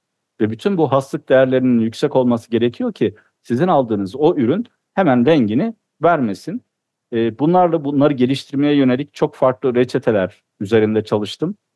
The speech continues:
ve onları da başarmış durumdayız şu anda. Birçok haslık değerlerini çok yüksek hale getirdik.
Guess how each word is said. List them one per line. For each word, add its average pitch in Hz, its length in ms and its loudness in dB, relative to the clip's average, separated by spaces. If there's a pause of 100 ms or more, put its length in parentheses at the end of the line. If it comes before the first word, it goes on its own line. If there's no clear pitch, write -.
(160)
ve 123 80 4
onları 131 420 2
da 101 240 0 (180)
başarmış 107 600 -2
durumdayız 101 420 -2
şu - 180 -4
anda. 101 360 -2 (680)
Birçok 170 320 -4
haslık 143 380 -2
değerlerini 127 420 0
çok 160 200 -6
yüksek 135 320 -4
hale 98 240 0
getirdik. 107 540 -8